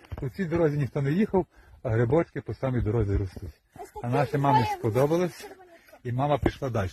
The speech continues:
поглянути. Добре. Друзі, ми зупинилися ще на одній локації. Ще з одної позиції я знімаю гори Карпати.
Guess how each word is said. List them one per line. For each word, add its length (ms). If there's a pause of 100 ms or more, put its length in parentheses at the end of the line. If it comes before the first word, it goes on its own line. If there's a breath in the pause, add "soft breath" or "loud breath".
(140)
поглянути. 500 (920 soft breath)
Добре. 500 (1800 soft breath)
Друзі, 460
ми 200
зупинилися 800
ще 240
на 120
одній 280
локації. 880 (440 loud breath)
Ще 360
з 60
одної 360
позиції 840 (420 loud breath)
я 160
знімаю 640 (300)
гори 360 (220)
Карпати. 600